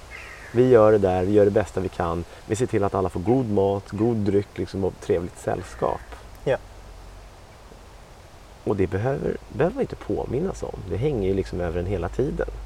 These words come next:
Speaker 2: Ja.
Speaker 1: Ja, nej, så att det... Det, det är så externa trycket. Man hör, det är så, det finns så mycket tryck ändå från individerna, från, från mig själv så att säga.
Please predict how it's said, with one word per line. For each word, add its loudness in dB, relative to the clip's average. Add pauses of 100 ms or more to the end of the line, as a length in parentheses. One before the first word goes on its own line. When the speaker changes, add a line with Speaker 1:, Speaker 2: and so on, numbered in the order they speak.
(200)
Speaker 2:
Ja. 2 (2250)
Speaker 1:
Ja, 2 (360)
nej, 0
så -8
att -12
det... 4 (2000)
Det, 2
det 4
är 4
så -6
externa 2
trycket. -4 (1300)
Man 2
hör, 0
det -4
är -6
så, -10
det -2
finns -4
så -2
mycket -4
tryck -8
ändå 2
från -4
individerna, 0
från, -4
från 0
mig 4
själv 0
så -10
att -12
säga. -4